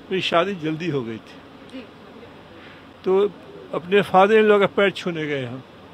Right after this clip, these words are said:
Speaker 1: तो बड़े चिल्लाए जोर से कि, "आप अछूतों के साथ रहते हैं, शौचालय की बात करते हैं, मेरी लड़की का जीवन खराब कर दिया आपने।"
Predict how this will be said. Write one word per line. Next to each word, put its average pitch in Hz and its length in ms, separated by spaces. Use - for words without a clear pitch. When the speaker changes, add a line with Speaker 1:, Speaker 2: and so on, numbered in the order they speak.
Speaker 1:
तो 160 80
बड़े 196 140
चिल्लाए 160 480
जोर 135 240
से - 200
कि, 180 60
"आप 185 160
अछूतों 208 540
के 226 60
साथ 202 200
रहते 160 320
हैं, 139 320
शौचालय 202 600
की 220 140
बात 190 300
करते 175 360
हैं, 139 360
मेरी 175 160
लड़की 196 320
का 220 100
जीवन 202 260
खराब 165 300
कर 147 100
दिया 123 220
आपने।" 113 220